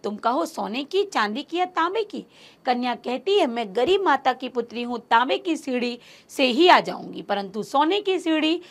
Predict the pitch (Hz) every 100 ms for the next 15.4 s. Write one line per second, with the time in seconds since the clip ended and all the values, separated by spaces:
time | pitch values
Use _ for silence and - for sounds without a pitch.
0 | - - 269 277 277 254 254 220 190 190
1 | 196 277 277 370 269 180 226 240 247 254
2 | 294 - 233 285 277 254 262 311 311 294
3 | 285 285 262 240 262 247 262 254 262 -
4 | 277 277 254 262 254 254 254 320 359 -
5 | - _ - 247 - 262 226 - 302 392
6 | - _ _ _ _ _ _ _ - 320
7 | 320 285 254 233 226 202 240 214 - 240
8 | - _ _ _ _ - 233 220 202 185
9 | 330 359 392 320 - 220 196 190 190 -
10 | - - - - 240 294 - 240 240 254
11 | 262 254 226 285 - - _ _ 233 247
12 | 226 202 185 175 185 175 - _ _ _
13 | _ _ _ _ _ _ _ _ - 330
14 | 330 311 320 349 339 339 311 - 220 185
15 | 214 392 -